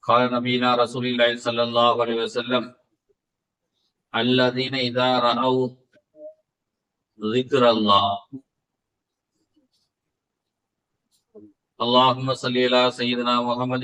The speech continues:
شمس الأنبياء بدر المرسلين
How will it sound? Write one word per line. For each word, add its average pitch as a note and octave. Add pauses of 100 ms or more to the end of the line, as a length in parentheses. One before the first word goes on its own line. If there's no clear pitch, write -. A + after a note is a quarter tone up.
(120)
شمس B2
الأنبياء A#2+
بدر A#2
المرسلين A#2